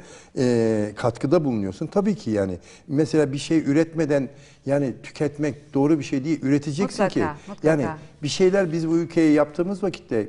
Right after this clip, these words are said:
Speaker 1: ben, e, yurt dışına gittiğim seyahatlerde her zaman bakarım. Hep güzel güzel şeyler yapıyorlar. Ben bundan iki ay önce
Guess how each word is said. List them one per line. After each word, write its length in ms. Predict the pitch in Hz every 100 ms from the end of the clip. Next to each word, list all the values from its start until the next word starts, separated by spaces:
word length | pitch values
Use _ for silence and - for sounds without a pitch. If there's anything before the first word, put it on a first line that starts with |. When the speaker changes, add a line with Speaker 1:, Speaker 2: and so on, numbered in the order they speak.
| -
Speaker 1:
ben, 220 | 165 165
e, 60 | 139
yurt 380 | 131 135 156 -
dışına 220 | 143 135
gittiğim 360 | 123 - 143 120
seyahatlerde 600 | 127 120 117 131 127 131
her 140 | 190
zaman 300 | 151 127 113
bakarım. 320 | 104 117 107
Hep 320 | 143 190 170 -
güzel 280 | 147 180
güzel 260 | 143 120 139
şeyler 340 | - 113 113
yapıyorlar. 380 | 104 92 95 92 - - -
Ben 180 | 175 175
bundan 220 | 160 147
iki 180 | 131 156
ay 100 | 120
önce 340 | 98 95 107